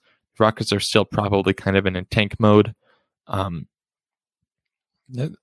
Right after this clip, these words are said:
<clears throat> they're probably looking to try to get another young star to pair with their core, um, in this draft. So, uh, I don't think they, they even have, uh, well, first off, their roster isn't great. So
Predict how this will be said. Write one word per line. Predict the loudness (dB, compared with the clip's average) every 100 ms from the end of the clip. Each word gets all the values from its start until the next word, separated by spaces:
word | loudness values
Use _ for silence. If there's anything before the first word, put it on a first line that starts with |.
| -8
<clears throat> | -2 0 0 -4 -4
they're | -6
probably | 0 2 2
looking | 2 0 -2
to | -10
try | -4 0
to | 2
get | 0
another | 0 0 2 2 0 -10 -14 0
young | 2 0
star | 0 2 2
to | 0
pair | -2 -2
with | -2
their | -2 0 0
core, | 0 2 2 0 -6 _ _ _ _ -10
um, | -8 -8 -10 -8
in | -6 -4
this | -4
draft. | 0 0 -2 -2
So, | -2 -2 -6 _ _ _ _ _ -20
uh, | -20 _ _ _
I | -2 0
don't | 2 2
think | 0
they, | 4 2 2 -4
they | -4
even | -2 -2 -2 -4
have, | -4 -4 -4 -6 -8
uh, | -8 -8 -10
well, | -10
first | -2 0 2
off, | 0
their | 0 2
roster | 2 0 2
isn't | 2 0 -4
great. | 0 0 0 _ _ _
So | -2 2 2